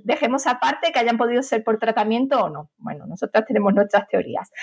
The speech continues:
<laughs> pero no es algo que realmente, eh, sea lo normal, ¿vale?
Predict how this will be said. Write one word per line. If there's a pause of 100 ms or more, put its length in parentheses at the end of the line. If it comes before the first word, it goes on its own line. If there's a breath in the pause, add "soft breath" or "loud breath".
(160 loud breath)
<laughs>
pero (840 loud breath)
no
es
algo
que
realmente,
eh, (320)
sea
lo
normal, (180)
¿vale?